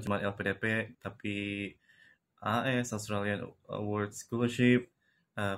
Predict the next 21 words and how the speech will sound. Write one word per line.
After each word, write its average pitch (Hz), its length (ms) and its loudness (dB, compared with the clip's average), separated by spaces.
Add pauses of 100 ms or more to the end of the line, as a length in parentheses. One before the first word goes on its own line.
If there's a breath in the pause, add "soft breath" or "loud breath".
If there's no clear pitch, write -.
Fulbright, 113 640 6
dan 104 160 6
semacamnya. 92 560 -2 (320)
Nah, 95 240 0 (160)
eh, 101 560 4
saat - 320 4
ini 107 80 6
saya 107 480 6
akan 110 240 -2
fokus 107 480 -6 (320)
membahas 104 720 2 (1200)
semua 131 640 8
tentang 113 400 6
L 104 160 2
P 101 80 4
D 95 160 2
P 104 160 0
tahun 101 400 -2
dua 98 240 -2
ribu 95 240 -6
dua 98 400 -4